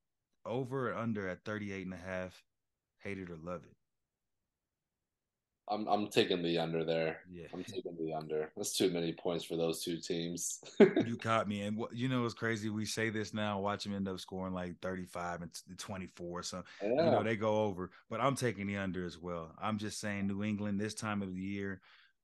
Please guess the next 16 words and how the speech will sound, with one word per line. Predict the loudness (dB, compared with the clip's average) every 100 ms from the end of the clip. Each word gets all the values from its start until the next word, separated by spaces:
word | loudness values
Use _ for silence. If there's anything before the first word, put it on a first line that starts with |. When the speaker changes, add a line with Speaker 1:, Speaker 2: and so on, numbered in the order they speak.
| -8
Speaker 1:
Um, | -6 -2
I |
know | 0 -2
it's | -2
gonna | -4
be | -4
cold | -6 -2 -2 0
out | -4 -4
there. | -6 -4 -6 -10 _ _ _ -14
Uh, | -10 -8 -8 -10 -18 _ _ _ _ _ _ -14 -14 -12
I'm | -6 -2
not | 0 -2
sh-, | -4 -6 -10
you | -4 0
know, | 2 0
like, | 0 -2